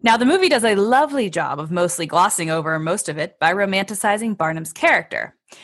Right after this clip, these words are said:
It doesn't completely ignore the problematic nature of Barnum's actions, but it does, however, excuse him for it because he's ultimately a quote-unquote good guy. But that's creative license, I suppose.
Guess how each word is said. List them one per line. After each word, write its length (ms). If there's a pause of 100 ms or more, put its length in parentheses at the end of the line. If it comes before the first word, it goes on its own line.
(140)
It 60
doesn't 260
completely 640
ignore 300
the 80
problematic 560
nature 340
of 160
Barnum's 360
actions, 560 (260)
but 140
it 200
does, 300
however, 420
excuse 800
him 280 (160)
for 360
it 340
because 380
he's 220
ultimately 720
a 200
quote-unquote 800
good 240
guy. 420 (1300)
But 320 (200)
that's 220
creative 400
license, 360
I 100
suppose. 500